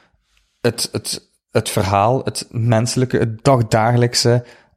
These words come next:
ehm, het, het, het mensen, allee, mensen helpen of, of, of, of iets.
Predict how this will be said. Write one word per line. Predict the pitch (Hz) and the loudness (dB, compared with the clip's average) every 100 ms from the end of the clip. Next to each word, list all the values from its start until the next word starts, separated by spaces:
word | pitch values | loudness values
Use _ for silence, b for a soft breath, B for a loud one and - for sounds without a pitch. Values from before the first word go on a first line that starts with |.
| _ | _
ehm, | - 104 101 101 98 101 B B _ - | 0 4 4 4 2 -4 B B _ -10
het, | - - | -10 -12
het, | - - - | -14 -16 -6
het | 101 - - - _ _ _ _ _ _ _ _ _ _ | -6 -4 -6 -8 _ _ _ _ _ _ _ _ _ _
mensen, | 113 113 110 113 - 107 110 - | -4 0 0 0 0 0 -2 -2
allee, | 110 113 | 0 0
mensen | 113 110 120 110 | 2 0 2 2
helpen | 104 139 143 | 2 2 0
of, | - | 2
of, | 120 - | 0 0
of, | 113 - | -4 -4
of | 113 - | -8 -4
iets. | - | -6